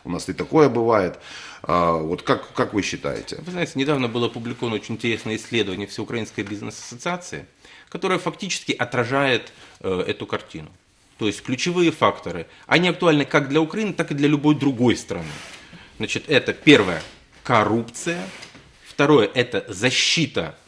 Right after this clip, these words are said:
Speaker 2: имущественных прав. И уже в, где-то там третьем, но в рейтинге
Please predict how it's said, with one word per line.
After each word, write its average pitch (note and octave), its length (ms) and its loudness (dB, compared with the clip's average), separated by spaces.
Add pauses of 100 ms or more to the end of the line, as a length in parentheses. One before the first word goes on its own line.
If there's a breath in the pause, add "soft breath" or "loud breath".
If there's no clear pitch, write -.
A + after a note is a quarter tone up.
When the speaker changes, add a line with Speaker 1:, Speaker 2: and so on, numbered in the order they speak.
(500)
Speaker 2:
имущественных G2+ 1120 2
прав. C#3+ 380 4 (920)
И A#2+ 80 2
уже B2 240 4
в, - 120 -10 (140)
где-то F#2 380 -12
там F2+ 220 -10
третьем, C3 440 6 (260 loud breath)
но A2+ 300 4
в F#2 320 -4
рейтинге G2+ 600 0